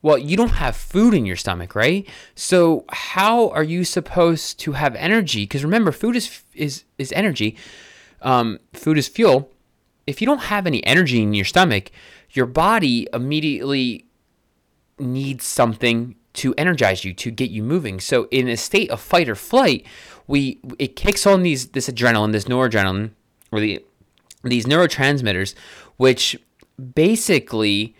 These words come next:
um, tap into stored fat cells to energize us. Uh, I'm assuming I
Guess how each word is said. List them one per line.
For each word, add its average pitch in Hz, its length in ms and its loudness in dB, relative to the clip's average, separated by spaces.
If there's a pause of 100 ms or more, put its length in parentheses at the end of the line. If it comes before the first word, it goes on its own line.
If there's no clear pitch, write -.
(520)
um, 104 600 0 (800)
tap 175 420 0
into 147 340 0
stored 151 560 0
fat 131 440 0
cells 101 520 -2
to 117 160 -6
energize 104 480 0
us. - 360 -12
Uh, 117 220 -2
I'm 175 220 2
assuming 151 520 2
I 110 120 4